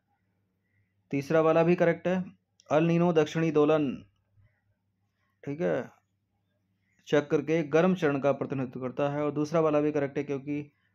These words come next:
ला नीना पूर्व मध्य विषुवतीय प्रशांत क्षेत्र में समुद्र की सतह के तापमान के आवधिक शीतलन को संदर्भित करता है। अगर अल नीनो अगर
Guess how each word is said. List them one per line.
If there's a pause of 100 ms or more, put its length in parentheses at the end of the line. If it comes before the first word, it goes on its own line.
(100)
ला
नीना
पूर्व
मध्य
विषुवतीय
प्रशांत
क्षेत्र
में
समुद्र
की
सतह
के
तापमान
के (120)
आवधिक
शीतलन
को
संदर्भित
करता
है। (2000)
अगर
अल
नीनो
अगर